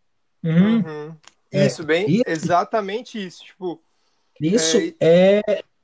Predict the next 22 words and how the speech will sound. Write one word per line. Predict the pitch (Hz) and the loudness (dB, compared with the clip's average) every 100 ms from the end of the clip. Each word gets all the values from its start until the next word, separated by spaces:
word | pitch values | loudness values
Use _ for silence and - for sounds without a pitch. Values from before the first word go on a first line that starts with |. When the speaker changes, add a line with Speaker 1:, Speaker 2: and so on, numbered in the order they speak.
| _ - | _ 2
Speaker 1:
exatamente | 196 254 208 220 240 240 185 202 240 196 | 4 4 2 -2 0 2 2 2 2 -2
aquilo, | 160 208 262 | -2 0 4
Arthur, | 254 190 214 | 4 4 0
que | 175 | 0
eu | 208 | 0
falava | 220 208 190 208 226 | 2 2 4 4 4
das | 240 233 | 2 4
bolhas, | 226 254 254 175 143 | 6 8 8 6 2
né? | 131 147 220 - _ _ _ _ _ | 2 0 -2 -4 _ _ _ _ _
É, | - 175 190 196 | 2 6 6 4
Speaker 2:
Uhum. | 185 | 2
Speaker 1:
até | 160 269 | 2 0
se | - - | -2 -6
me | 226 | -4
permite | - 185 156 170 247 226 - | -2 0 2 2 2 2 0
fazer | 180 143 214 | 0 2 4
um | 220 196 175 160 147 135 123 - | 4 4 4 2 0 0 -2 -4
parênteses | 120 - 311 302 - 120 120 | -2 0 0 -2 -6 -8 -8
aqui, | - 208 220 | -4 2 4
abrir | 165 135 147 196 | 4 2 2 4
um | 185 | 4
pouquinho, | 135 139 214 220 139 | 2 0 4 6 4